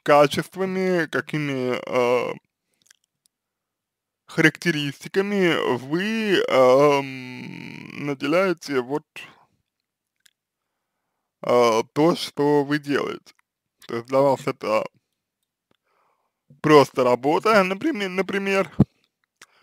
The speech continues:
Для вас это просто возможность реализовываться, например, да?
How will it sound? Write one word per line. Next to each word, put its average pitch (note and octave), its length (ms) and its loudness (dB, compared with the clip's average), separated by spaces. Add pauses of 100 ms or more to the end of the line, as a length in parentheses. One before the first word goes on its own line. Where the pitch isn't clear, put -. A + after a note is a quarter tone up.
(340)
Для C#3 220 2
вас D3 340 6
это C3 460 -2 (100)
просто - 680 -2 (1160)
возможность C#3 960 2 (140)
реализовываться, C#3+ 920 0
например, G3+ 560 -6 (220)
да? F3 280 -6